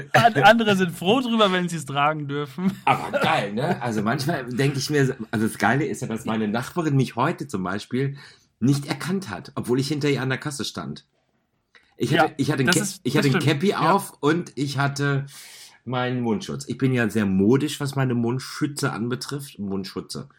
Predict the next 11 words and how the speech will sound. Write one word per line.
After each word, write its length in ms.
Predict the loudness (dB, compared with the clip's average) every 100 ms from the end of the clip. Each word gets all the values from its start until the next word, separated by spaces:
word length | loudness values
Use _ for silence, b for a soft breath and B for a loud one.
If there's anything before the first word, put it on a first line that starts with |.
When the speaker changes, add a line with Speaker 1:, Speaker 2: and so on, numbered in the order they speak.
| b b b _ _
Speaker 2:
Mundschutz? 520 | -10 -8 -8 -8 -8 -2
Speaker 1:
Mundschutze 460 | -2 -2 -4 -2
oder 120 | 0 0
Schütze? 320 | 0 -4 0
Was 100 | 0
ist 120 | 0 0
denn 80 |
die 80 | 0
Mehrzahl? 340 | 0 -4 -6 -2
Speaker 2:
Mundschutze. 140 | 2
Speaker 1:
Mundschutze. 640 | 2 2 -2 -4 -4 -6